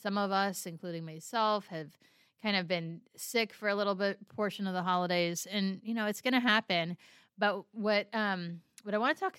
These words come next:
today about is something that I think will be a good,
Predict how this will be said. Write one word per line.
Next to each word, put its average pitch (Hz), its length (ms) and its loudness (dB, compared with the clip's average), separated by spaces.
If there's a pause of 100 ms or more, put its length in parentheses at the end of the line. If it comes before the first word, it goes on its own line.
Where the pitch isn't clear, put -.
(120)
today 240 580 2
about 185 480 4
is 190 160 -4
something 254 540 -2
that 202 280 2
I 180 140 -4 (100)
think 294 320 -2
will 302 120 -6
be 254 180 -4
a 190 160 -4
good, 202 540 -2